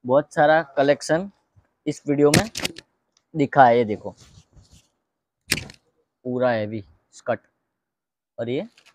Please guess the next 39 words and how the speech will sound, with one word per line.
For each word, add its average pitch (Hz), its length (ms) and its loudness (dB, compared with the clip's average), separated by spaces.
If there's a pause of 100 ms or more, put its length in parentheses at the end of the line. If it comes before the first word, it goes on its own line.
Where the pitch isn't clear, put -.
(160)
blouse 113 280 2
भी 131 100 -2
पूरा 123 240 2
heavy 113 200 0
रहने 107 260 -6
वाला 101 240 -4
है। 101 80 -4
ये 101 60 -6
देखो 101 280 -14
पूरा 120 260 -4
sequence 117 540 -10
भी 117 60 -12
किया 113 240 -2
हुआ 113 240 0
है, 110 80 -4 (600)
मिरर 120 300 4
work 120 200 -2 (120)
किया 113 180 -2
हुआ 107 300 -4
है। 104 140 -8
ये 104 80 -10
देखो 101 280 -14
Front 113 380 -14
back 110 200 -6 (140)
work 107 220 -10
आने 104 160 -12
वाला 101 260 -10
है। 98 120 -18 (1200)
फिर 120 120 -6
ये 147 160 -4 (320)
दुपट्टा 120 600 -2 (440)
और 123 160 -4
दूसरी 131 380 -6
एक 120 100 -6
डिजाइन 127 360 -4
है 123 60 -8
येलो 117 280 -4
कलर 113 280 -6
में। 113 200 -14